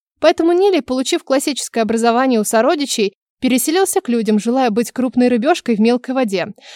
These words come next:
Да, обычно драконы не работают, им не нужно утруждать себя подобными неизменёнными действиями, но вот полукровки – дело другое. Им-то жить на что-то надо, поэтому Нилий преподавал всё, что изучил сам.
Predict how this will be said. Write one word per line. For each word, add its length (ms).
Да, 220
обычно 300
драконы 380
не 120
работают, 560
им 100
не 80
нужно 300
утруждать 420
себя 220
подобными 500
неизменёнными 680
действиями, 580
но 140
вот 180
полукровки – 640
дело 280
другое. 500
Им-то 320
жить 220
на 120
что-то 320
надо, 400
поэтому 360
Нилий 480
преподавал 560
всё, 240
что 200
изучил 340
сам. 380